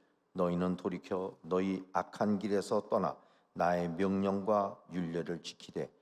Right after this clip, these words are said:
내가 너희 조상들에게 명령하고 또 내 종 선지자들을 통하여 너희에게 전한 모든 율법대로 행하라." 하셨으나 그들이 듣지 아니하고 그들의 목을 굳게 하기를, 그들의 하나님 여호와를 믿지 아니하던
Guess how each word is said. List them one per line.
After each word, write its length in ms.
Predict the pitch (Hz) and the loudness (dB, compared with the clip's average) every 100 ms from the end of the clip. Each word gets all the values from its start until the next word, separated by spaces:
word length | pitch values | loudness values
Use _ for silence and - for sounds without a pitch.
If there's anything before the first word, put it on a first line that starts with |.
| _ _ | _ _
내가 240 | - 90 | -2 2
너희 240 | 92 92 95 | 2 2 0
조상들에게 720 | - 95 98 95 95 92 98 | -4 -2 0 0 -2 0 2
명령하고 800 | 95 98 98 95 98 98 110 117 - _ _ | 2 2 2 0 0 0 -2 -4 -18 _ _
또 360 | - 92 92 95 | -2 0 0 -2
내 220 | 87 90 | 0 0
종 300 | - 87 90 90 | 0 -2 -2 -6
선지자들을 840 | - 135 117 120 107 110 113 113 | -8 -8 -4 -4 0 0 2 -2
통하여 400 | 107 107 92 78 - _ _ - | -2 -2 -2 -2 -8 _ _ -4
너희에게 480 | 92 85 82 85 | -2 -2 -2 -6
전한 400 | 80 85 87 82 | -6 -4 -4 -2
모든 500 | 90 107 110 120 123 | 0 0 2 0 0
율법대로 800 | 110 107 - 107 - 110 117 117 - _ _ - | 0 0 0 -2 0 2 2 0 -8 _ _ -2
행하라." 520 | 95 92 92 92 92 | 0 4 4 2 -2
하셨으나 460 | - 95 - 82 69 _ _ _ _ _ _ _ _ | -2 -4 -2 -4 -6 _ _ _ _ _ _ _ _
그들이 360 | 82 85 82 80 | -8 -8 -8 -10
듣지 320 | 85 - 92 | -12 -8 -6
아니하고 580 | 85 80 82 73 87 95 _ _ _ _ - | -6 -6 -8 -10 -12 -14 _ _ _ _ -16
그들의 300 | 80 80 78 | -10 -8 -6
목을 420 | 80 76 85 85 - | -6 -6 -10 -10 -16
굳게 300 | - _ 85 | -20 _ -14
하기를, 420 | 85 82 80 80 - _ _ _ - | -14 -14 -16 -16 -20 _ _ _ -14
그들의 280 | 87 80 80 | -8 -6 -4
하나님 480 | 85 82 82 85 | -4 -4 -6 -6
여호와를 460 | 82 85 85 92 90 | -6 -4 -4 -4 -6
믿지 340 | 87 85 - | -8 -12 -10
아니하던 600 | 101 87 85 80 87 87 | -8 -6 -8 -8 -8 -10